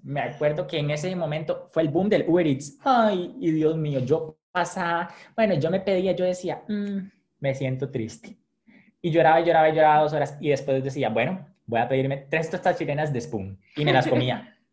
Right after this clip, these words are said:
Speaker 2: Sí, claro.
Speaker 1: Ay, no.
Speaker 2: Sí, sí, sí, eso es, eso es terrible, eso es terrible. Y te voy a decir una ventaja,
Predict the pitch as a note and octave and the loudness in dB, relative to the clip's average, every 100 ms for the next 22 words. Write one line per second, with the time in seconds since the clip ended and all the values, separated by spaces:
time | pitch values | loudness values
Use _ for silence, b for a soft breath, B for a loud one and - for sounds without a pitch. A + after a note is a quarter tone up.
0 | _ G3 F#3+ F#3+ F#3+ G3 E3 D#3+ F3+ D#3+ | _ -14 -12 -8 -8 -4 2 4 6 4
1 | C#3 B2+ C3 - - B3+ A#3 G#3 - B3 | -2 -4 -6 -12 -12 -10 -8 -12 -12 -10
2 | A3 G#3+ A#3+ B3 A3 A3+ B3 - G#3+ B3 | -8 -8 -8 -4 -4 -4 -8 -8 -8 -8
3 | B3 - C#4 C#4 D4+ C#4 G3 A3+ - B3+ | -8 -6 -4 -4 -6 -4 -6 -8 -4 -4
4 | C4+ C#4+ B3 A#3+ - C#4 C4+ D4+ F4 F4+ | -2 -4 -4 -8 4 6 8 8 6 4
5 | F4 E4+ E4+ E4+ D4+ C#4 - C4+ C4 F#3 | 0 2 2 2 0 -4 2 4 4 -2
6 | D3 | -10